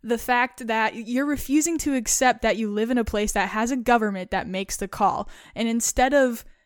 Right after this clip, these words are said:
protesting the government to try to, you know, t-, increase the things that they're already at least proving they're willing to give you, which would just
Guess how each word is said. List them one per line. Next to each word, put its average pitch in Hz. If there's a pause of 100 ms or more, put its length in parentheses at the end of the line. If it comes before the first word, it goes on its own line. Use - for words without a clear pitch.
(180)
protesting 233
the 196
government 202 (400)
to 214
try 202
to, 196
you 214
know, 185 (120)
t-, -
increase 240
the 220
things 208
that 196
they're 196
already 196
at 175
least 196
proving 214
they're 190
willing 196
to -
give 208
you, 175 (320)
which -
would 226
just -